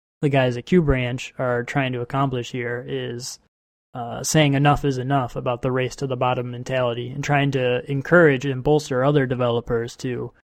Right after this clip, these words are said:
raise the prices and really get their money's worth for apps, which I think is a noble effort, but I would be particularly if I was in that position, I would be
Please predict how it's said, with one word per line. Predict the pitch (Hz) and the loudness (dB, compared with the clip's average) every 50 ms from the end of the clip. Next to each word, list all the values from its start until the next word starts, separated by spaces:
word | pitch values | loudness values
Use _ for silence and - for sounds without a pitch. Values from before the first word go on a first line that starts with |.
| _ _ _ | _ _ _
raise | 135 131 139 139 139 139 139 131 - | 2 4 6 6 6 6 4 2 0
the | - 123 | -4 -4
prices | - 135 131 123 123 - - 127 120 117 127 | -2 0 0 0 -2 -4 -4 -6 -6 -6 -4
and | 127 131 | -2 0
really | 139 143 139 135 131 131 | 2 2 2 2 0 -2
get | 127 135 135 143 139 135 | -2 0 0 0 0 0
their | 135 131 131 | 0 0 2
money's | 135 135 131 135 131 127 127 | 2 2 2 2 0 -2 -4
worth | 127 123 123 120 - | -4 -4 -4 -6 -6
for | - - 123 | -4 -2 0
apps, | 120 120 120 120 123 - - | 0 0 0 -2 -4 -6 -6
which | 131 131 123 123 117 - - - - _ _ _ _ _ _ _ _ _ _ | -2 -2 -2 -2 -2 -4 -8 -10 -14 _ _ _ _ _ _ _ _ _ _
I | - 143 139 | 0 2 4
think | 147 151 147 139 | 4 4 4 4
is | 143 131 135 | 2 0 0
a | 131 | 4
noble | 143 160 165 151 147 139 143 | 6 6 6 8 6 6 4
effort, | 151 143 - 139 127 120 117 127 | 4 2 0 -2 -2 -2 -4 -6
but | - 127 123 | -6 -2 0
I | 135 139 139 135 | 2 2 2 0
would | 131 127 127 123 | -2 -4 -6 -6
be | - 135 131 127 123 123 123 123 123 120 - _ _ _ _ _ _ _ _ - | -4 -4 -4 -2 -4 -4 -4 -4 -6 -6 -10 _ _ _ _ _ _ _ _ 2
particularly | - 143 139 - - 170 165 - 156 147 139 131 127 135 | 4 4 4 2 0 -2 0 0 0 0 2 0 -2 -4
if | 131 - | 0 2
I | 143 147 | 4 6
was | 160 165 156 | 6 4 4
in | 170 170 | 2 0
that | 165 160 160 165 - _ - | 0 -2 -2 -4 -8 _ -6
position, | - 156 160 170 160 - 180 175 175 165 160 - _ | -6 -2 0 0 0 -2 -4 -4 -6 -6 -8 -8 _
I | - 143 147 | 0 2 2
would | 147 143 135 127 | 2 2 0 -2
be | 131 131 127 123 123 123 120 127 | -4 -4 -4 -4 -4 -6 -8 -10